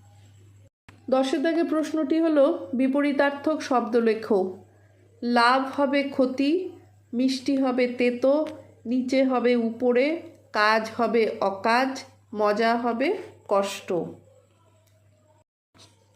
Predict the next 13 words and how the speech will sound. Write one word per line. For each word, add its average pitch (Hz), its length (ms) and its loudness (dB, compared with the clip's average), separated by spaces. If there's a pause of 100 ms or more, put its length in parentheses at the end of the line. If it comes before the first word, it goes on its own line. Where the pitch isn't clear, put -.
(100)
এগারোর 285 460 2
এক, 269 360 2 (380)
প্রশ্নটি 302 580 -2
হলো, 285 480 0
উপেন্দ্র 294 640 -2
কিশোর 285 520 2
রায়চৌধুরীর 269 640 0
লেখা 240 360 0
দুটো 240 340 -4
বিখ্যাত 254 540 -4
বইয়ের 254 300 0
নাম 208 300 0
লেখো। 196 580 -2